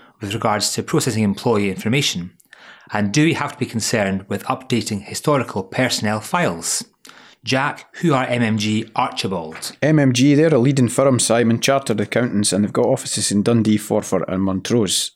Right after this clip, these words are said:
Speaker 2: They basically provide a comprehensive range of accountancy services and help you to create a safe and secure cloud-based system for your clients.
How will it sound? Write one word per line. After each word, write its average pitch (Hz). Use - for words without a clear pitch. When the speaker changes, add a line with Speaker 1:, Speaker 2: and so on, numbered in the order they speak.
Speaker 2:
They 92
basically 117
provide 95
a 92
comprehensive 104
range 101
of 92
accountancy 104
services 95
and 95
help 117
you 104
to 98
create 98
a 78
safe 131
and 98
secure 110
cloud-based 127
system -
for 87
your 101
clients. -